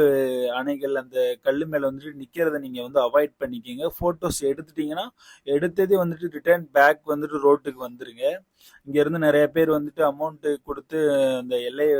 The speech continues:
ஸ்ரீலங்கா எல்லையை வந்து பார்த்துக்கிட்டு இருக்காங்க. இந்த சைடு தான் வந்து பாத்தீங்கன்னா ராமர் பாலம், ராமாயணத்துல சொல்லப்படுற ராமர்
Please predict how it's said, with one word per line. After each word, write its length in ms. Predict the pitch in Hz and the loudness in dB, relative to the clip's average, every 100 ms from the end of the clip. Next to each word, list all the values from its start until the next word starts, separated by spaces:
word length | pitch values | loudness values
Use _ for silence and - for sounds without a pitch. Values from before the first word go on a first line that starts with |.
| 131 127 | 2 -2
ஸ்ரீலங்கா 440 | - 151 143 143 135 | -6 -8 -4 0 0
எல்லையை 220 | 127 135 131 | 2 -2 -2
வந்து 200 | 127 135 | -4 -6
பார்த்துக்கிட்டு 480 | 127 127 131 131 117 | -4 -4 -6 -14 -14
இருக்காங்க. 320 | - 120 123 160 190 _ _ _ _ - | -12 -10 -4 -4 -6 _ _ _ _ -10
இந்த 280 | 151 175 185 | -4 2 2
சைடு 340 | 185 180 180 | 2 2 2
தான் 180 | 180 185 | 6 6
வந்து 160 | 175 165 | 4 -2
பாத்தீங்கன்னா 500 | 160 151 147 147 156 170 151 | 2 2 0 -6 -2 0 2
ராமர் 440 | 135 143 170 170 156 - | 4 4 2 -2 -4 0
பாலம், 440 | 139 135 139 135 113 _ | 4 6 6 2 -4 _
ராமாயணத்துல 720 | 131 131 151 165 156 139 - 131 | -2 -2 0 -2 -2 -6 -10 -8
சொல்லப்படுற 640 | - 127 143 139 131 131 143 151 139 | -6 2 2 0 -6 2 4 4 2
ராமர் 460 | 123 135 147 143 | -2 -4 0 -2